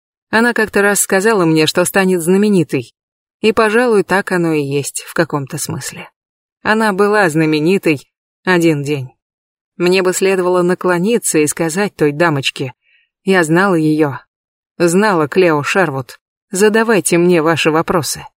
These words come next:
Это было бы нечто. Но нельзя показывать посетителям, что ты слышишь, о чём они говорят.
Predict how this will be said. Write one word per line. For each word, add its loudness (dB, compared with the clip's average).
Это 0
было 4
бы 2
нечто. -6
Но 2
нельзя 2
показывать -2
посетителям, 0
что 0
ты 2
слышишь, 0
о 0
чём 0
они 0
говорят. -2